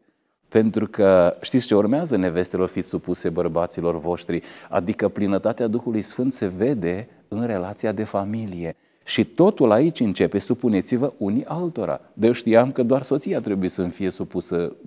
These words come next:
mie. Știai foarte bine, așa spune Scriptura. Dar nu uita, există și această dimensiune, pentru că înainte de a-ți fi soție, ea ți este soră în Domnul.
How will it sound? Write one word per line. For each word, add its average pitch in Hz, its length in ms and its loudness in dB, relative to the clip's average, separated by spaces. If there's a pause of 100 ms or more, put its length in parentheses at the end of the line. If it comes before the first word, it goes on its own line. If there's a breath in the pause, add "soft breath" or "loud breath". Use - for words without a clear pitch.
mie. 101 380 0 (140 loud breath)
Știai 226 240 2
foarte 226 280 4
bine, 147 300 2
așa 147 180 2
spune 135 240 2
Scriptura. 85 520 -4 (280 loud breath)
Dar 117 160 0
nu 160 160 -4
uita, 135 420 -6
există 120 340 -6
și 135 100 -4
această 143 400 -4
dimensiune, 110 680 0
pentru 110 300 -2
că - 120 -4
înainte 156 320 -2
de 127 100 -2
a-ți 113 140 -6
fi 170 100 -4
soție, 139 480 0 (360 loud breath)
ea 131 140 -4
ți 135 160 -10
este 143 260 -10
soră 80 540 -12 (160)
în 101 200 -6
Domnul. 73 420 -8